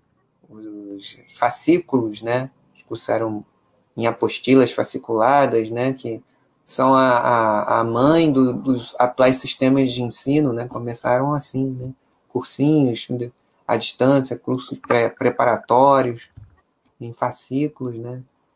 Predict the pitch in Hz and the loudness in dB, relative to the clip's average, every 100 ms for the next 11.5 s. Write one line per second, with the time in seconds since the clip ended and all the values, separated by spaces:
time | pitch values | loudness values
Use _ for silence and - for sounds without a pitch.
0 | _ _ _ _ _ _ - 110 107 - | _ _ _ _ _ _ -4 -2 -2 -4
1 | - 120 117 - 127 131 113 110 110 113 | -8 -8 -8 -6 -6 -4 -6 -4 -2 -4
2 | 113 113 113 117 117 - 120 120 123 117 | -2 0 0 -2 -4 -6 -4 -4 -2 0
3 | 117 - 117 120 120 120 131 143 127 120 | 0 2 2 2 2 4 6 8 6 4
4 | - 127 120 - - _ _ _ 107 110 | 2 2 2 -2 -16 _ _ _ -4 2
5 | 117 113 120 117 110 - 139 170 170 - | 2 2 0 0 0 2 6 8 6 0
6 | 120 113 123 143 - _ _ _ _ _ | -8 -6 -6 -6 -10 _ _ _ _ _
7 | _ _ _ _ 110 101 - 131 - 117 | _ _ _ _ -6 -4 -2 -2 -2 -6
8 | 104 104 - 110 113 101 107 127 131 120 | -6 -10 -6 0 0 2 4 4 4 2
9 | 110 110 113 107 104 117 131 131 117 104 | -2 -6 -6 -2 2 4 4 4 4 0
10 | 110 131 131 _ _ 120 139 165 151 127 | -6 -6 -6 _ _ -2 0 2 2 2
11 | 127 135 131 135 | 2 0 0 -2